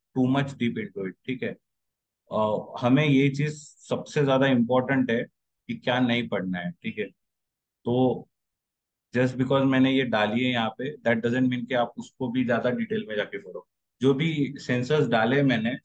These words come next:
एस थ्री की, external task, उसको detail में देख लो एक बार बस, बाकी मत देखो इतना, ठीक है। जब जरूरत पड़ती है, आपके project में जरूरत पड़ेगी, अभी जब भी कर रहे हो, तो file sensor की जरूरत पड़ सकती है maybe,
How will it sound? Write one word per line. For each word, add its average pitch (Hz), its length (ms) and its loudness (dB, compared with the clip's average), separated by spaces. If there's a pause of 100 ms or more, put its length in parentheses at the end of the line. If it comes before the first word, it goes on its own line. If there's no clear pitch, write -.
(160)
एस 107 180 -8
थ्री 123 200 -2
की, 120 360 -2
external 123 460 -4
task, 127 380 -2 (380)
उसको 139 260 -4
detail 160 360 0
में 165 120 -2
देख 131 180 2
लो 123 140 0
एक 98 160 -2
बार 95 140 -6
बस, - 460 -12 (120)
बाकी 110 340 -8
मत 135 200 -2
देखो - 320 -8
इतना, - 220 -20 (500)
ठीक 139 140 -4
है। 117 80 -4
जब 123 180 -2
जरूरत 143 440 2
पड़ती 156 220 -2
है, 160 60 2
आपके 143 260 0
project 139 440 -2
में 151 80 -4
जरूरत 143 340 -2
पड़ेगी, 131 240 -2
अभी 123 220 -2
जब 127 120 -6
भी 131 100 -8
कर 123 200 -2
रहे 117 180 -2
हो, 110 220 -6 (640)
तो 135 140 -4
file 131 260 2
sensor 135 360 0
की 139 100 -2
जरूरत 131 360 -2
पड़ 127 120 -4
सकती 117 280 -12
है 101 60 -8
maybe, 95 220 -12